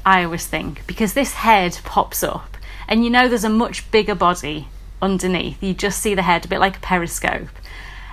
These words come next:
And then they submerge again. And of course, you've got no idea which direction they've gone in. Um, so that,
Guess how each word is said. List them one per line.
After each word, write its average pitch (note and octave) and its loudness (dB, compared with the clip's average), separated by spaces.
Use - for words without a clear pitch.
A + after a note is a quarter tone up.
And A3 2
then A#3+ 6
they A#3+ 2
submerge G3 -2
again. D#3+ -2
And A#3+ 2
of - 0
course, - 2
you've B3 -4
got - 0
no B3 8
idea A#3 6
which G3 -2
direction F#3 2
they've F3 0
gone F#3 6
in. - -8
Um, G3 4
so - -4
that, D4+ 4